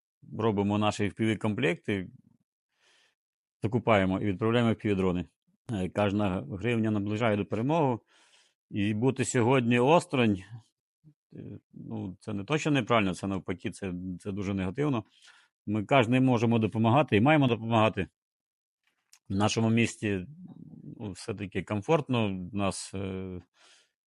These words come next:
немає обстрілів, у нас є світло, у нас є вода. Ми маємо всі без винятку і включно робити все, щоб допомогти нашим військовим, щоб саме вони мали можливість не пустити сюди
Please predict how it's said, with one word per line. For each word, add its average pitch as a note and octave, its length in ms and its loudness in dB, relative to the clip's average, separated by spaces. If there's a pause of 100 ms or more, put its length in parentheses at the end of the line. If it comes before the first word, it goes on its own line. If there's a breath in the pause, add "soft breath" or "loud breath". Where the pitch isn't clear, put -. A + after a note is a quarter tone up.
(260)
немає A2 500 2
обстрілів, B2+ 540 2
у G#2 40 4
нас A2 220 2
є G2+ 60 0
світло, C3+ 300 -2
у - 20 4
нас A2 200 0
є A2+ 60 2
вода. G#2 300 4
Ми B2+ 100 4
маємо B2+ 360 6
всі B2+ 200 0
без A#2 220 2
винятку B2+ 580 0 (360)
і A2 200 -4
включно G#2+ 680 0 (300)
робити A2 400 -2
все, B2 280 0
щоб G2 200 -4
допомогти G#2 440 -2
нашим G#2+ 300 -2
військовим, G#2 520 0 (1300 soft breath)
щоб - 240 -6
саме C#3+ 280 4
вони D3+ 460 4 (400 loud breath)
мали B2+ 280 4
можливість A#2+ 560 2
не A2+ 100 2
пустити A2 460 -4
сюди G#2 380 -2